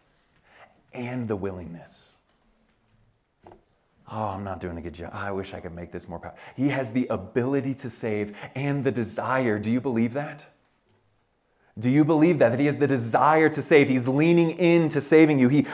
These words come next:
wants to save souls. This makes all the difference in the world. Let me just read some scripture to you here. Maybe God will just make this powerful and effective in your heart. Maybe you'll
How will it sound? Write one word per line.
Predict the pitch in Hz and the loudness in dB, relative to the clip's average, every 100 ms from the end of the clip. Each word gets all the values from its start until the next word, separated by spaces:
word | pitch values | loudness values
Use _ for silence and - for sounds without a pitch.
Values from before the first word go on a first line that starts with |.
| - | -2
wants | 135 143 180 185 - | 6 8 8 6 -2
to | - 143 | -2 -2
save | - 165 170 156 | 4 6 6 4
souls. | - 180 160 127 | 4 8 8 6
This | 151 170 | 2 0
makes | 156 - | 0 2
all | 151 175 185 | 6 8 8
the | 165 | 6
difference | 160 170 165 156 | 0 0 -2 -2
in | |
the | 139 | 4
world. | 139 131 | 8 8
Let | 160 | 6
me | 196 | 0
just | 160 | -2
read | 135 165 170 | 2 2 2
some | 151 | -4
scripture | - 139 - | -2 -2 -2
to | 117 113 | -4 0
you | 110 | 2
here. | 120 | 2
Maybe | 135 165 | 2 0
God | - 143 147 | -2 -2 0
will | 120 | -2
just | 113 139 | -6 -8
make | 135 | -8
this | 135 123 | -4 -6
powerful | - - 123 113 120 127 | -8 -4 2 2 4 2
and | 113 | 2
effective | - 117 127 120 | 2 2 2 -2
in | |
your | 110 | 2
heart. | 120 117 | 2 2
Maybe | 151 160 | 0 2
you'll | 143 | 2